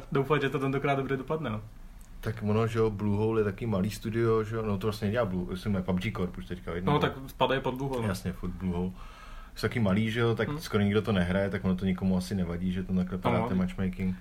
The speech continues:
Speaker 1: Jen, jen, jen asi osm milionů hráčů to má.
Speaker 2: Aha.
Speaker 1: Proč to řešit, že?
Speaker 2: To, to je šílený,
Speaker 1: Který si
Speaker 2: a
Speaker 1: za
Speaker 2: když
Speaker 1: to
Speaker 2: jsem ješ-,
Speaker 1: zaplatili.
Speaker 2: když jsem ješ-, já jsem si to kupoval, to zase řešíme, to už jsme jednou, to už jsme jednou řešili, viď? Já kupoval jsem někdy třeba jako v listopadu,
Speaker 1: Hmm.
Speaker 2: dejme tomu, a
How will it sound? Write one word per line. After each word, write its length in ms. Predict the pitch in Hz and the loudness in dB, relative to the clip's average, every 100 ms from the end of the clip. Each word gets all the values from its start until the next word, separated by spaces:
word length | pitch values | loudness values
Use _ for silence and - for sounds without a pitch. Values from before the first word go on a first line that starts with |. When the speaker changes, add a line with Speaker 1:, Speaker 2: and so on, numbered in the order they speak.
| - | -6
Speaker 1:
Jen, 120 | 127 | -2
jen, 160 | 151 165 | 0 0
jen 160 | 156 131 | 2 4
asi 160 | 123 143 | 2 2
osm 220 | 123 139 | 2 2
milionů 320 | 135 135 143 | 2 2 2
hráčů 320 | 113 104 - | 2 0 0
to 100 | - | 0
má. 40 | 113 | 2
Speaker 2:
Aha. 260 | - - 92 - - | 2 -2 -2 -10 -12
Speaker 1:
Proč 160 | 117 | -10
to 140 | - 123 | -4 -4
řešit, 260 | 120 127 | -2 -4
že? 140 | 113 117 - | -4 -6 -6
Speaker 2:
To, 140 | 95 | -4
to 100 | 98 | -2
je 60 | 90 | -2
šílený, 300 | - 90 107 | -2 -2 4
Speaker 1:
Který 160 | 190 | 4
si 80 | 151 | 4
Speaker 2:
a 20 | |
Speaker 1:
za 0 | |
Speaker 2:
když 120 | 117 123 | 2 4
Speaker 1:
to 60 | |
Speaker 2:
jsem 100 | 131 | 4
ješ-, 80 | 110 | 6
Speaker 1:
zaplatili. 360 | 131 139 117 123 - - | 4 2 0 -2 -8 -8
Speaker 2:
když 120 | 104 | -6
jsem 180 | - 107 | 0 0
ješ-, 140 | 110 | 2
já 80 | 107 | 0
jsem 140 | 101 117 | -2 -4
si 60 | |
to 80 | 127 | -4
kupoval, 840 | 117 117 127 127 123 123 120 120 120 - - - - - - - | -4 -2 0 2 2 0 -4 -8 -14 -18 -20 -20 -18 -18 -18 -14
to 120 | - | -6
zase 120 | 101 | -2
řešíme, 280 | 104 101 113 | -2 0 0
to 80 | 104 | 0
už 60 | 101 | 0
jsme 100 | 113 | 0
jednou, 200 | 107 107 | 0 -2
to 160 | 104 | -2
už 80 | 113 | -6
jsme 80 | - | -2
jednou 180 | 117 110 | 0 0
řešili, 280 | 117 160 101 | -2 -2 0
viď? 100 | 92 | 0
Já 100 | 95 | -2
kupoval 220 | 107 123 | 0 0
jsem 120 | 123 | 0
někdy 140 | 120 120 | 0 0
třeba 160 | 120 | 0
jako 160 | 120 123 | -2 0
v 40 | |
listopadu, 460 | 95 - 113 113 151 | -4 -4 -6 0 0
Speaker 1:
Hmm. 80 | 143 | 0
Speaker 2:
dejme 220 | 139 143 | -2 -4
tomu, 340 | 143 143 147 - - - - - - - | -4 -6 -6 -8 -14 -14 -14 -14 -16 -6
a 380 | - 98 92 95 | -2 0 2 0